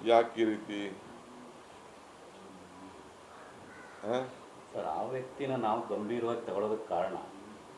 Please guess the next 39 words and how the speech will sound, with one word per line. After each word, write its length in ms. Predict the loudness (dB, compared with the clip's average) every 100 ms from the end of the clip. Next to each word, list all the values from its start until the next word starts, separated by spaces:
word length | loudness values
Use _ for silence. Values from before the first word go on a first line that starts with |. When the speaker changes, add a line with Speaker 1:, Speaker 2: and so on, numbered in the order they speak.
| -6 -2
Speaker 2:
ನಿಮ್ಮ 260 | 0 4
ಒಂದು 800 | 4 4 4 2 2 4 4 2 0
ಮಾತುಕತೆ 600 | 2 4 4 2 4 6
ಒಂದು 340 | 6 4 2 4
ಇದಾಗಿರ್ಬೋದಲ್ಲ 580 | 6 6 4 0 -2 -2
ಸರ್. 680 | -6 -10 -12 -14 -12 -6 0
ನೀವು 260 | 4 8
ಆ 40 | 8
ವ್ಯಕ್ತಿನ 360 | 8 6 4
ಒಂದು 120 | 6
ಸ್ವಲ್ಪ 240 | 6 4 8
ಯಾರು 340 | 10 12 12
ಇಲ್ಲ 140 | 8 6
ಅಂದ್ಬಿಟ್ಟು 420 | 6 4 2 2
ನೀವು 120 | 4
ಮಾತಾಡದೆ 440 | 4 6 6 8
ಹೋಗಿದ್ರೆ 260 | 8 8 6
ನಾವು 180 | 6 8
ಗಂಭೀರವಾಗಿ 400 | 8 10 12 12
Speaker 1:
ನಾನು 120 | 10
ಯಾವ 360 | 12 12 12 12
Speaker 2:
ತಗೊಳ್ಳೋದು. 260 | 12 12
Speaker 1:
ಮಾತು 160 | 12 10
ಆಡಿಲ್ಲ 340 | 10 10 10
ರೀ. 140 | 8 4
ನಾನು 280 | 4 6
not 280 | 4 4 4
spoken 480 | 2 -4 -2 0 0
anything. 380 | 0 -2 -4 -8 -8 -14 -16 -8 0
ನಾನೊಬ್ಬ 300 | 4 6 10 10 10
ಡೆಪ್ಯೂಟಿ 380 | 6 4 4 4
ಸಿ 100 | 4
ಎಂ, 100 | 4
ನನ್ನ 280 | 4 2 2
ಹತ್ರ 140 | 2
ನೂರು 380 | 0 2 4 4
ಜನ 180 | 6 6 6 4 -6 -6
ಅಪ್ರೋಚ್ 400 | 0 0 0 -2
ಮಾಡ್ತಾರೆ. 380 | -4 -4 -6